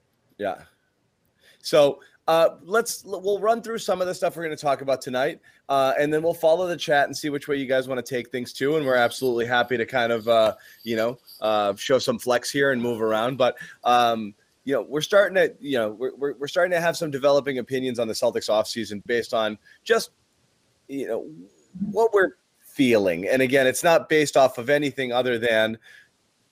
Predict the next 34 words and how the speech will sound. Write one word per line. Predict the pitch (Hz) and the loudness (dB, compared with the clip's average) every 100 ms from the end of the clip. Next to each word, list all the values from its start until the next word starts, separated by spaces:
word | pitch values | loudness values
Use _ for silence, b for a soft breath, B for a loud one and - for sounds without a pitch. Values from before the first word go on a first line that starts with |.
| _ - - - - | _ -20 -20 -12 0
what | 220 | 0
do | |
you | 254 | 2
think | 247 185 | -4 0
they're | 185 | 0
gonna | 165 139 | 2 0
do | - 123 113 | 0 -2 -2
here? | - 101 90 95 | -2 0 2 2
Are | |
they, | 113 120 107 | 2 -2 2
are | 135 | 2
they | 131 | 2
trying | 139 175 175 165 | 0 2 2 2
to, | |
and | 143 156 | 0 0
really | 196 196 | 0 2
what | 170 165 | 2 2
it | |
comes | 165 147 | 0 -4
down | 147 135 131 | 2 2 0
to | 135 113 | -2 0
is | 104 104 101 - b - | 0 0 -6 -12 b -6
there's | 139 | -6
two | - 185 | -4 -6
schools | - 156 131 | -4 -2 -2
of | 123 | -2
thought: | - 95 80 B B B _ _ | 2 0 0 B B B _ _
preserving | - 143 127 175 180 165 | -2 0 4 4 4 4
all | 170 | 4
of | 180 | 4
their | 180 165 | -2 0
cap | 170 151 | 0 0
space, | - - 139 160 165 - b b - | -2 -2 0 0 -4 -12 b b -2
um, | 123 120 117 113 113 | 2 2 2 2 0